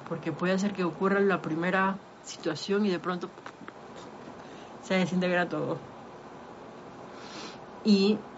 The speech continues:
la idea es que, ok, ocurrió una vez, bueno, vamos a limpiarnos las rodillas y vamos a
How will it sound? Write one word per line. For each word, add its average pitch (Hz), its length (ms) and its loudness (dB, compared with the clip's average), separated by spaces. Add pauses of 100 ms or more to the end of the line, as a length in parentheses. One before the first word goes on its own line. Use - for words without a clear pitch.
(540)
la 180 220 6
idea 175 260 6
es 190 60 2
que, 202 320 0
ok, 175 920 0
ocurrió 180 440 4
una 196 180 8
vez, 175 240 6
bueno, 156 240 2
vamos 165 160 4
a 185 80 6
limpiarnos 170 380 2
las 170 140 2
rodillas 165 380 2
y 165 60 0
vamos 170 260 2
a 175 140 2